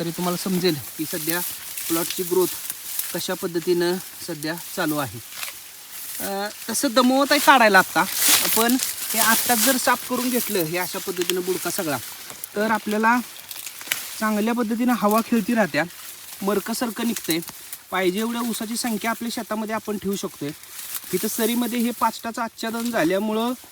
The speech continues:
पाणी कमी लागतंय आणि ड्रिपची नळी जी आहे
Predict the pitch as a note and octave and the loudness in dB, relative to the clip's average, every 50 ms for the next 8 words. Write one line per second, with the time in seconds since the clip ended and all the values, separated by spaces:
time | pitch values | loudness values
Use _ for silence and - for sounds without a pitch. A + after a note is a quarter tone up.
0 | - - - - - - - A3+ A3 A3 A#3 A3+ - C4 A#3+ A#3+ A#3+ A#3 - - | -20 -20 -20 -20 -12 2 4 4 6 6 4 2 2 2 2 4 4 2 2 2
1 | - D#3 D#3+ E3+ - - - - - - - - - - - - - - - - | 0 0 0 0 -4 -14 -14 -14 -14 -12 -12 -12 -12 -12 -12 -12 -12 -14 -14 -16
2 | - - F3 F#3 G3+ A3 A#3 A#3 - - F#3 E3 F#3+ A#3+ G#3+ - - C4 B3 A#3 | -8 -4 -2 0 2 0 0 -2 -2 -4 -2 0 0 0 0 0 2 4 4 4
3 | A#3 A#3 A#3+ G#3 B3+ B3 G#3 F3 | 4 2 4 6 6 4 6 4